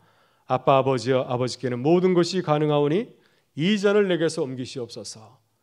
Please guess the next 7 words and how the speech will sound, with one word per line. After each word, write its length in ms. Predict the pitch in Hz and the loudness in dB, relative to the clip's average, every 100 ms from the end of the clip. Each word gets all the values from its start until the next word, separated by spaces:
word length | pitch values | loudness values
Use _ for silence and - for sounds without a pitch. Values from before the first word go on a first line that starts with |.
| _ _ _ | _ _ _
그러나 280 | - 117 113 | -10 -6 -2
나의 220 | 117 139 | 2 4
온대로 340 | 165 160 175 | 4 2 2
마시옵고 560 | 180 135 - 127 - 135 | 2 0 -2 -8 -6 -6
아버지의 440 | 123 117 123 113 | -4 -4 -4 -4
온대로 380 | 113 107 107 110 | -6 -6 -6 -6
하옵소서." 880 | 110 110 107 104 95 - 107 117 _ | -8 -10 -12 -14 -16 -18 -20 -20 _